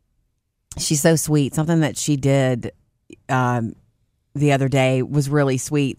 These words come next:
that she didn't do, I should say, Murphy. So I called her the other day to say, "Hey, what do you wanna do for your birthday? Where do you wanna go eat? You know, what do you wanna do?"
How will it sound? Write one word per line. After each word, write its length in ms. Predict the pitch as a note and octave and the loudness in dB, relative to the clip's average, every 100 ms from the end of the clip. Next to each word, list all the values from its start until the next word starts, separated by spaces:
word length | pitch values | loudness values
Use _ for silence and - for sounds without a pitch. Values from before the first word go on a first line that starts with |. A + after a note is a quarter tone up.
| _ | _
that 120 | C3+ B2+ | -6 -4
she 160 | C#3 | -2
didn't 300 | B2 D#3 C3 | 0 0 0
do, 140 | B2 B2 | -2 -2
I 100 | A#2+ | -2
should 200 | A2+ - | -6 -4
say, 420 | A#2+ A2+ A2+ G#2+ | -2 -2 -6 -6
Murphy. 480 | B2+ B2+ - A#2+ A2+ - - - _ _ | -4 -4 -2 -4 -6 -12 -20 -20 _ _
So 400 | - F#3 E3+ - - | 2 4 4 0 0
I 240 | F3+ A3 | 2 0
called 500 | - G#3 F#3+ G3 G3 | -2 0 2 0 -2
her 540 | - C#3 B2 A#2+ C#3 - _ _ _ _ | -6 -2 -2 -2 -4 -10 _ _ _ _
the 180 | D3 D3+ | 0 2
other 160 | C#3 D3+ | 4 2
day 200 | D3 C#3+ | 2 2
to 80 | C#3+ | 0
say, 140 | D3 | 0
"Hey, 200 | C#3+ D#3 | 2 2
what 160 | C#3+ D3 | 2 2
do 60 | E3 | 4
you 80 | |
wanna 140 | E3+ E3+ | 2 2
do 140 | E3+ | 0
for 140 | - F#3 | 0 -2
your 100 | E3+ | 0
birthday? 460 | D#3 D3+ - D3 | 0 -2 -2 -2
Where 200 | C#3 C3+ | 0 0
do 60 | D3 | 0
you 100 | D3 | 2
wanna 220 | D3+ D3+ | 2 2
go 200 | D3 D3 - | 2 0 0
eat? 460 | C3 C3 C3+ - | -2 -2 -2 -4
You 80 | C3+ | -2
know, 140 | B2+ | -2
what 140 | B2+ C#3 | 0 0
do 60 | |
you 60 | C#3 | 2
wanna 120 | C3+ | 0
do?" 280 | C3 C#3+ | 0 -2